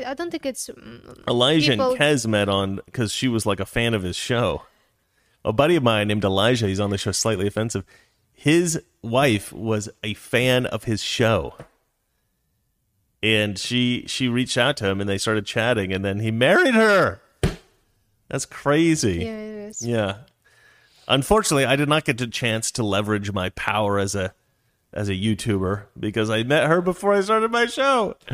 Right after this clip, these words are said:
Speaker 2: So I was never able to indulge in that, uh, in that, uh, in that whatever that you would, uh,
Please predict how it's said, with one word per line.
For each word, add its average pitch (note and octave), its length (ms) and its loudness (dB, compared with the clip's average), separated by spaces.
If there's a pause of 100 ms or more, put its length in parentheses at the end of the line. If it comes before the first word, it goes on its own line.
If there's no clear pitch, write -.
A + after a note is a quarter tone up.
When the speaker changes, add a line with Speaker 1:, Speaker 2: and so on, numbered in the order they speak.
(480)
Speaker 2:
So - 160 -6
I G#2+ 60 0
was A2 180 0
never A2+ 260 2
able G#2 280 2
to G#2+ 240 2
indulge G#2 420 2
in G2+ 100 0
that, G2 300 -2 (220)
uh, F#2+ 320 -4 (1400)
in A#2 160 -4
that, G2+ 280 0
uh, F#2 220 -2
in G2 120 -12
that F#2 140 -10
whatever G#2 320 -6
that D#2+ 100 -8
you F2+ 160 -12 (160)
would, F2 300 -12
uh, - 80 -14